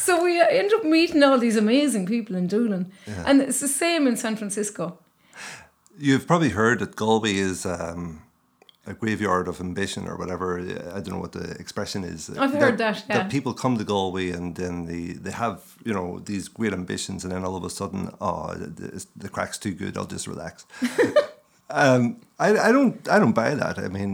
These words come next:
Speaker 1: Mm-hmm.
Speaker 2: I mean, I'm saying that because I'm living here a year and I've got two podcasts <laughs> going.
Speaker 1: Yeah.
Speaker 2: <laughs> So,
Speaker 1: Mm-hmm.
Speaker 2: um, it's, but I think, I think it's almost like a wave, isn't it? It's almost like a shore. You can ride the wave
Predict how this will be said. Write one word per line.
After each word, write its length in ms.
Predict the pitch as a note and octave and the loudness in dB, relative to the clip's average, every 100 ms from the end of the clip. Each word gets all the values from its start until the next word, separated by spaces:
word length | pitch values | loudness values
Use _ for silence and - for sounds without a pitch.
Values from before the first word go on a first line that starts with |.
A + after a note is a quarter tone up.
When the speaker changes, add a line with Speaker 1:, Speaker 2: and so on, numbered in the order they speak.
| F#2+ | 2
Speaker 1:
Mm-hmm. 480 | C#4 C#4+ B3 A#3+ F2 | 2 4 2 -2 -4
Speaker 2:
I 20 | |
mean, 340 | F2 E2+ E2 | -10 -10 -10
I'm 220 | E2 F#2+ F#2 | -6 -4 -4
saying 220 | - G2 | -4 -4
that 140 | E2+ - | -6 -8
because 220 | - E2 | -12 -8
I'm 200 | G2 G2 | -4 0
living 220 | G#2+ A2 | 2 2
here 160 | A2 G#2 | 4 2
a 60 | |
year 320 | G2 G#2+ A#2 G#2+ | 2 2 4 4
and 240 | G2+ F2+ - - | 2 -4 -12 -16
I've 100 | - | -8
got 120 | G2+ - | -6 -2
two 140 | A#2 | -2
podcasts 760 | G#2 A2+ G2+ - F#2+ - - - | 0 0 0 0 0 0 -4 2
<laughs> 80 | - | 6
going. 320 | D3 F#3+ F#3+ D#3 A#3 | 8 8 6 4 6
Speaker 1:
Yeah. 800 | F4 F4+ D4 B3 A3+ - - C3 | 8 8 6 4 0 -4 -8 -2
Speaker 2:
<laughs> 20 | |
So, 320 | C#3+ C3 B2 | 4 6 8
Speaker 1:
Mm-hmm. 100 | C3 | 6
Speaker 2:
um, 400 | B2 A#2+ G#2+ G#2 - | 8 6 6 0 0
it's, 320 | A2+ A2 - - - F#2 | -2 -2 -6 -10 -14 -4
but 240 | - A#2 - - - - - - _ _ _ | -2 -2 -6 -20 -20 -20 -20 -20 _ _ _
I 140 | C3+ C3 | -4 -2
think, 380 | D3+ C#3+ D3 _ _ _ _ _ _ _ _ _ _ _ _ _ _ - | 0 -2 -4 _ _ _ _ _ _ _ _ _ _ _ _ _ _ -10
I 100 | B2 | -6
think 180 | D#3+ D3 | -4 -4
it's 100 | D3+ | -4
almost 260 | D3 D3+ | -4 -2
like 160 | C3+ B2+ | -4 -2
a 40 | |
wave, 420 | G#2+ A2 G#2+ G#2 F2 | -4 -2 -4 -4 -6
isn't 240 | A2+ C3+ | -6 -6
it? 80 | G2 | -6
It's 120 | F#2+ | -4
almost 300 | B2 B2+ A#2 | -4 -4 -6
like 100 | G#2 | -6
a 60 | F#2+ | -6
shore. 420 | - A2 G#2+ G2 | -4 -4 -4 -4
You 100 | G2 | -6
can 160 | G#2+ G#2 | -4 0
ride 220 | G#2 A2+ | 0 0
the 60 | |
wave 500 | F#2 G2+ G#2 A2 - | -2 -4 -4 -8 -12